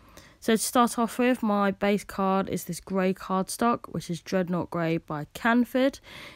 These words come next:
It's a three hundred G S M cardstock and available from most U K craft shops. I got mine from Cass Art. I'm scoring and folding this using my mini Martha Stewart scoring board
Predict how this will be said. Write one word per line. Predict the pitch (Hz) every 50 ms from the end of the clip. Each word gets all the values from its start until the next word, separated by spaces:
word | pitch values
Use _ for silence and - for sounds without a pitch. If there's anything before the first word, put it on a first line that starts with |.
| - -
It's | 202 190 -
a | 202
three | - - 226 233 233
hundred | 208 214 214 208 190 185 165
G | - 190 180
S | 180 - -
M | 180 170 170
cardstock | - - - 202 202 202 196 - - 208 202 190 - - - _ -
and | - 185
available | 180 170 180 175 180 170 175 175
from | - - 175 175 175 175
most | 175 170 170 160 - -
U | 160 165
K | - - 160 160
craft | - - - 214 208 208 -
shops. | - - 226 214 - - - - _ - - - - - - - -
I | - 190 190
got | 185 175 165
mine | 185 185 175 175 180
from | - - 175
Cass | 160 - - - 180 170 - - -
Art. | - - 208 233 277 302 - - - _ - - - - - - - - - - - -
I'm | 190 214
scoring | - - 254 240 240 233 233
and | 226 220
folding | - - 214 208 202 190 196 196
this | 190 190 180 - -
using | 185 180 170 185
my | 190 185 185 180 -
mini | - 190 190 190 190 190 185
Martha | 185 190 180 175 170 -
Stewart | - - - - - 180 165 -
scoring | - - - - 233 226 233 226 226
board | 214 214 226 220 220 220 220 -